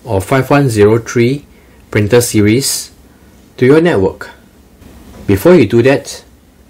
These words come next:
do ensure that your printer wireless is in setup mode. And here's how to get it into the setup mode.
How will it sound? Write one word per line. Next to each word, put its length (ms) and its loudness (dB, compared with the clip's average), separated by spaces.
do 120 0
ensure 400 4
that 140 2
your 100 0
printer 600 -4
wireless 460 -2
is 160 -4
in 260 -6
setup 380 -2
mode. 340 -10
And 160 -2
here's 280 0
how 160 0
to 200 2
get 200 0
it 60 2
into 260 -2
the 300 -6
setup 380 -2
mode. 340 -2